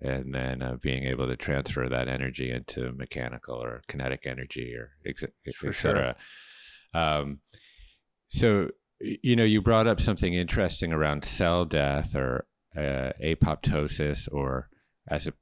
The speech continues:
Speaker 1: specifically pertains to mitochondria. When mitochondria get damaged, uh, there is this process of, called mitophagy.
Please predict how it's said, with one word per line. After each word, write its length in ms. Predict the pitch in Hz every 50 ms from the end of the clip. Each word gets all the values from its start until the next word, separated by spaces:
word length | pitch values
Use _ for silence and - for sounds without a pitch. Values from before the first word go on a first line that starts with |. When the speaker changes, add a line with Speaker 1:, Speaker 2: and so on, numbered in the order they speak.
| _ _ _
Speaker 1:
specifically 800 | - - - - 76 - - - 98 90 107 92 - - 78 69
pertains 640 | - - 71 - - - 78 71 73 71 - - -
to 340 | - 82 76 69 60 50 - -
mitochondria. 800 | 82 76 73 69 67 62 - - 82 85 87 78 76 69 64 62
When 140 | 65 65
mitochondria 640 | 67 71 69 69 67 - - - 98 95 87 78 69
get 200 | - 73 67 - _ _ _
damaged, 760 | - 85 82 85 92 87 78 64 58 57 - - - - - - - - - - - - _ _ _ _ -
uh, 240 | 71 69 65 65 65
there 160 | 67 67 71
is 140 | 71 - -
this 140 | 69 -
process 560 | - - - 71 71 - - 69 71 69 - -
of, 300 | 67 64 60 - - - -
called 340 | - - 73 69 67 62 67
mitophagy. 920 | 65 65 64 - - 73 73 76 71 - 76 69 - 64 60 60 62 60